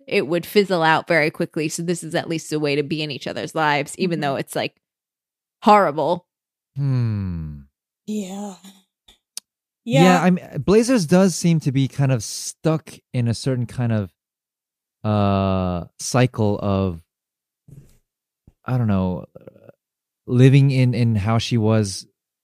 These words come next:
Speaker 3: emotionally deprived of love or whatever. As we see later on in the episode, she's like, "Well, this is, you know," I don't wanna get ahead of myself, but it seems like she's kinda, like, stuck in that world, and it's, it's just kind of like she can't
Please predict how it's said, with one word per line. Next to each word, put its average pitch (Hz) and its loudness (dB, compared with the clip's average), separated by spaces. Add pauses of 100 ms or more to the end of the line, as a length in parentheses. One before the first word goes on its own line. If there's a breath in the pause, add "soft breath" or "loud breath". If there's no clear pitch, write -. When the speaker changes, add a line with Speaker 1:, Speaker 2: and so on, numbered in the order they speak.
Speaker 3:
emotionally 107 0
deprived 101 -2
of 90 -4 (160)
love 101 -2
or 95 0
whatever. 95 0 (1120)
As 123 -2
we 120 4
see 135 0
later 117 6
on 113 6
in 107 4
the 101 0
episode, 92 -4
she's 90 -10
like, 95 -4
"Well, 131 -2
this 165 4
is, 160 -2
you 135 2
know," 107 2 (760)
I - -8
don't 107 0
wanna 98 2
get 98 0
ahead 101 2
of 101 0
myself, 85 -4
but 101 -2
it 107 -6
seems 220 0
like 208 4
she's - -6
kinda, 180 0
like, 143 0
stuck - -4
in 143 2
that 110 0
world, 101 2 (540)
and 113 2
it's, - -4
it's - -4
just - -4
kind 120 -2
of 117 0
like 107 -2
she - -8
can't 139 -2